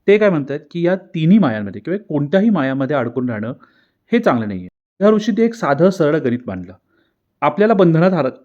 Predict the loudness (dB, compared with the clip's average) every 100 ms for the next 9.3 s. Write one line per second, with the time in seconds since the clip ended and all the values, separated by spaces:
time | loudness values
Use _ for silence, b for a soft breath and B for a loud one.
0 | _ -4 0 0 0 -4 -10 -14 -2 0
1 | 2 2 2 2 0 -2 -6 -12 _ _
2 | _ _ _ _ _ -4 0 4 6 6
3 | 6 4 4 4 2 2 2 2 2 2
4 | -2 -10 -12 -20 -20 _ _ _ _ -2
5 | 2 4 4 2 2 0 -4 -6 -2 0
6 | -2 -2 0 4 6 6 4 2 2 4
7 | 2 2 -2 -6 0 2 2 0 0 2
8 | 4 4 4 2 2 0 -2 0 0 0
9 | -4 -12 -18